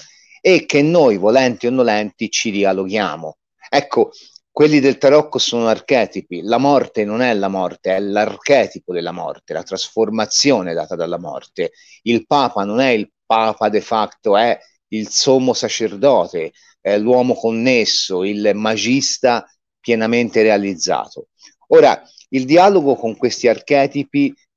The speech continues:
si fonda sulla nostra empatia, sul nostro sentire, ma anche sul nostro bagaglio formati-, eh, formativo, il nostro bagaglio culturale,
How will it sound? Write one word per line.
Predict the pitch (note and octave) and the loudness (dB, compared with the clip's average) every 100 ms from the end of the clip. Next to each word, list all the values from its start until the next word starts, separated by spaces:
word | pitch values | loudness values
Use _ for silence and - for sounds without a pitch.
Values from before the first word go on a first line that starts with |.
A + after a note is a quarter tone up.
| _ | _
si | - - | -6 -6
fonda | - B2+ B2+ C3 B2+ B2 | -2 2 2 2 2 2
sulla | - A#2+ B2 A2+ | 0 0 0 2
nostra | G#2+ A2 A2 - | 0 -2 -4 -4
empatia, | G#2 - G#2+ C#3+ G#2+ | -4 -4 -4 0 0
sul | - F#2 | -2 -8
nostro | A2 G#2+ A2+ | -6 -6 -8
sentire, | - C3+ B2 D3 D#3 | -6 -6 -4 2 2
ma | A#2 A2+ | 2 0
anche | C#3 C#3 C3 | -2 -2 -6
sul | - | -6
nostro | A2 A#2+ - G#2+ | -6 -6 -4 -4
bagaglio | F#2+ G#2 A2+ A2 G#2+ G2+ - _ _ _ _ | -2 2 2 2 0 -2 -2 _ _ _ _
formati-, | - A2+ G#2+ A#2 G#2 D#3 C3+ B2+ | -2 0 0 -2 -2 0 0 2
eh, | B2 C3+ | 2 2
formativo, | - A2+ A#2 - C#3+ E2+ | 0 -2 -2 0 0 0
il | F2+ | -4
nostro | G2+ - | -6 -4
bagaglio | G2+ G#2+ A2 - | 0 0 0 -4
culturale, | A2+ F#2+ A2 B2 A2 D#2 D2+ | -8 -8 0 2 2 0 -4